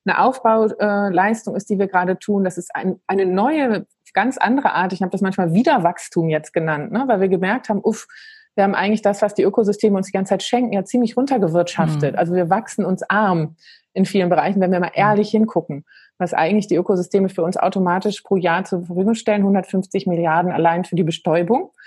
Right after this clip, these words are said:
Speaker 1: Wenn wir das jetzt alles bezahlen müssten, weil wir lauter Bienendrohnen oder irgendwas erfinden, das ist auch richtig teuer, wenn wir diesen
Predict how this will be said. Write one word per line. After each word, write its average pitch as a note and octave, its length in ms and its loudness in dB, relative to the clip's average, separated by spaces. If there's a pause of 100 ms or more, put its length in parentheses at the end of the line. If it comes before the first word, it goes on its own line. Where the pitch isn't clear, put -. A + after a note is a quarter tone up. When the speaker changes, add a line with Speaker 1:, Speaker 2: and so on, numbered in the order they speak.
(500)
Speaker 1:
Wenn G3 160 2
wir F#3+ 60 2
das A3 180 0
jetzt - 140 2
alles G#3 180 0
bezahlen G#3 380 0
müssten, A3 260 0
weil G3 120 2
wir F3+ 240 -2
lauter F#3+ 240 0
Bienendrohnen G#3+ 680 2
oder F#3+ 160 0
irgendwas G#3 300 0
erfinden, G#3 260 -2
das F#3 100 -4
ist F#3+ 120 -10
auch - 140 -12
richtig G3+ 300 -4
teuer, F3 500 0
wenn F#3+ 220 0
wir G#3+ 60 2
diesen F#3+ 340 -2